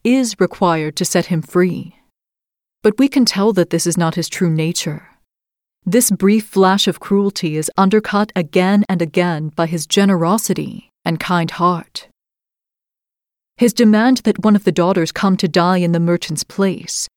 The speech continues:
is a powerful test to determine whether or not the prince has any hope of restoration.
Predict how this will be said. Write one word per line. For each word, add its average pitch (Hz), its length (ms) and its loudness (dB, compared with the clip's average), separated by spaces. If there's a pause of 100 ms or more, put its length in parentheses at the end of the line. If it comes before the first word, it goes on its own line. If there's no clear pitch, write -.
(120)
is 180 120 0
a 185 60 2
powerful 226 640 0
test - 420 -6
to 214 100 0
determine 196 600 0
whether 185 280 4
or 190 60 4
not 185 240 2
the - 80 -8
prince 190 320 0
has 190 220 0
any 175 160 0
hope 202 380 0
of 165 140 0
restoration. 170 880 -2